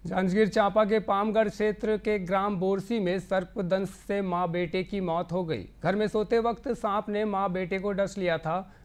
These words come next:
गंभीर हालत में दोनों को प्राथमिक उपचार के लिए पामगढ़ अस्पताल ले जाया गया। बाद में उन्हें बिलासपुर सिम्स रेफर किया गया, जहां इलाज के दौरान दोनों की मौत हो गई है। अंत में मुख्य समाचार एक बार फिर से।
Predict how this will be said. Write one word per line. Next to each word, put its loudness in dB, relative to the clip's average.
गंभीर 4
हालत 2
में -2
दोनों 0
को -2
प्राथमिक -2
उपचार 0
के -4
लिए 0
पामगढ़ -2
अस्पताल -2
ले 0
जाया 0
गया। 0
बाद -2
में -2
उन्हें -2
बिलासपुर 2
सिम्स -2
रेफर 0
किया 0
गया, 0
जहां 0
इलाज 2
के -2
दौरान 0
दोनों 0
की -2
मौत -4
हो 0
गई 0
है। -4
अंत 2
में 6
मुख्य 4
समाचार 4
एक 0
बार 4
फिर 0
से। -12